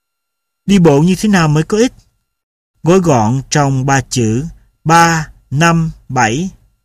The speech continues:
Ba nghĩa là mỗi lần trên ba ngàn mét và trên ba mươi phút. Năm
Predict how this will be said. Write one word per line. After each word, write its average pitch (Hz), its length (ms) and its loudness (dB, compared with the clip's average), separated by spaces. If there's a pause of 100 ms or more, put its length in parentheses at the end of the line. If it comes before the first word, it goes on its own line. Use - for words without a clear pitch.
(440)
Ba 185 440 2 (480)
nghĩa 151 120 2
là 160 220 4
mỗi 139 200 -2
lần 135 320 0
trên 147 280 0
ba 147 120 2
ngàn 127 260 -2
mét 165 180 0 (480)
và 127 220 0
trên 139 280 -4
ba 135 120 0
mươi 135 180 -2
phút. 247 240 -2 (640)
Năm 190 360 2